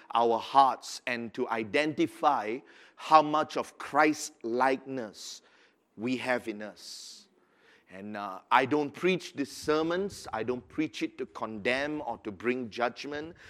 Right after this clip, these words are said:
Uh, you know that I love you and I want people to encounter and experience God in their life.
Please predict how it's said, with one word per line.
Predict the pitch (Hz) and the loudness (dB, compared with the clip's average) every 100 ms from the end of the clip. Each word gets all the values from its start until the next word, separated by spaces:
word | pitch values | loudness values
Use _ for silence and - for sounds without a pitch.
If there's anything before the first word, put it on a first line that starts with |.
| - _ | -20 _
Uh, | 90 90 92 | -12 -12 -12
you | 101 113 | -8 -6
know | 123 135 | -2 0
that | 131 123 | 0 2
I | 110 | 0
love | 107 113 139 151 139 | 0 0 0 0 -4
you | 165 170 135 | -4 -4 -4
and | 101 | -6
I | 95 | -12
want | 98 131 143 - | -6 -6 -6 -14
people | - 156 - 160 156 | -10 -10 -6 -4 -4
to | 139 | -4
encounter | 107 95 - 127 147 151 160 | -6 -8 -4 -2 -2 -2 -2
and | 139 | -2
experience | 110 - - 139 139 139 139 120 | -4 -14 -6 -2 -2 -2 -6 -10
God | 98 127 135 139 | -6 -2 0 -2
in | 123 110 | -6 -4
their | 104 | -6
life. | 101 110 127 127 | -2 0 0 -4